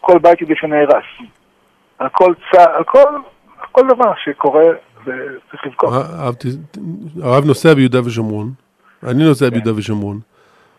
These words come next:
Speaker 2: אנחנו רואים את כמות הבנייה המטורפת הערבית באזור C, אתה, אתה
Speaker 1: כן.
Speaker 2: פשוט, אתה, אתה נגנב.
Speaker 1: זאת אומרת, איפה הרחוק?
Speaker 2: אה, אה.
Speaker 1: אמרו שיש פה חוק.
Speaker 2: הרי,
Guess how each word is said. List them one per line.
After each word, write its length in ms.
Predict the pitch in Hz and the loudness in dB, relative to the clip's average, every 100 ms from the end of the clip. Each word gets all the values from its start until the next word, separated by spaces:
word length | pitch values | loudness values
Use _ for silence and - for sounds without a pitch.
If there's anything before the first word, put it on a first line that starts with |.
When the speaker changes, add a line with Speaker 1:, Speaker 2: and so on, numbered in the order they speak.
| _ - | _ -10
Speaker 2:
אנחנו 260 | - 131 - | -4 -4 -2
רואים 340 | 117 135 175 | -2 0 0
את 100 | 160 | -2
כמות 420 | - 131 156 185 | -6 -4 -4 -2
הבנייה 600 | 117 107 117 120 139 165 | -4 -2 0 2 0 0
המטורפת 1040 | 170 117 - - 113 107 139 147 175 - - - _ - | -2 -6 -6 -4 -2 2 0 0 -4 -6 -12 -20 _ -8
הערבית 760 | 123 117 117 107 143 190 - | -4 -2 -2 0 -2 -2 -4
באזור 420 | 127 120 110 156 | 0 0 0 -2
C, 280 | 135 - - 160 208 208 _ _ _ _ _ _ _ - - | -4 -6 -2 0 -2 -6 _ _ _ _ _ _ _ -16 -12
אתה, 240 | - - | -12 -12
אתה 160 | - - | -12 -12
Speaker 1:
כן. 80 | 233 | -10
Speaker 2:
פשוט, 380 | 107 - 143 - | -10 -8 -8 -10
אתה, 300 | - - 104 110 151 - _ _ _ _ - - | -14 -10 -8 -10 -16 -20 _ _ _ _ -20 -18
אתה 160 | - | -12
נגנב. 640 | 110 107 113 127 196 269 202 | -10 -8 -2 2 2 2 -2
Speaker 1:
זאת 1500 | 92 85 _ _ _ _ _ - _ - - - - - - | -6 -16 _ _ _ _ _ -20 _ -20 -18 -20 -20 -16 -4
אומרת, 240 | - 156 185 | 0 0 2
איפה 260 | 254 240 | 6 6
הרחוק? 560 | 240 208 - 277 277 - - - | 8 4 4 2 2 -2 -4 -6
Speaker 2:
אה, 140 | 196 - _ _ _ - | -4 -4 _ _ _ -16
אה. 60 | - - - - _ 139 143 | -16 -16 -20 -20 _ -6 0
Speaker 1:
אמרו 200 | 151 208 | 2 4
שיש 260 | - 214 - | 4 4 4
פה 60 | 196 - | 0 0
חוק. 200 | 247 - - - | -2 0 -2 -2
Speaker 2:
הרי, 200 | 180 214 | 0 2